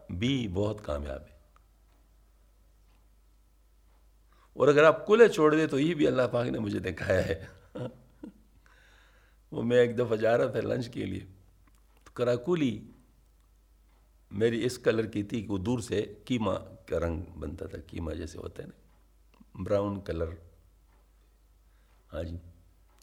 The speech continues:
تو دور سے اس طرح نظر آتا تھا۔ تو میں نے دیکھا، س-، س-، دھوپ لگ رہی تھی تو س-، س-، سایہ سا میرے اپنے اوپر جھپٹتے ہوئے دیکھا،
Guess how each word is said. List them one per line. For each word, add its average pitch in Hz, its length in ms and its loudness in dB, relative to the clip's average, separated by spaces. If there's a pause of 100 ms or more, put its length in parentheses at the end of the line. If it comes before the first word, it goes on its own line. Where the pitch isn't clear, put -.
(480)
تو 117 120 8 (1000)
دور 127 240 0
سے 139 180 -2
اس 120 100 -2
طرح 92 180 -2
نظر 71 240 -8
آتا - 320 -14
تھا۔ - 100 -20 (1900)
تو 123 100 -8
میں 165 160 2
نے 185 100 -2
دیکھا، 175 340 0
س-، - 220 -12 (200)
س-، - 120 -18
دھوپ 117 280 0
لگ 175 100 0
رہی 285 240 -2
تھی 185 120 -8
تو 127 180 -10
س-، - 260 -10
س-، - 280 -8
سایہ 196 320 -2
سا - 140 -4 (100)
میرے 107 200 0 (100)
اپنے 117 220 -6
اوپر 101 140 -6
جھپٹتے 90 420 -8
ہوئے 78 160 -8
دیکھا، 76 260 -16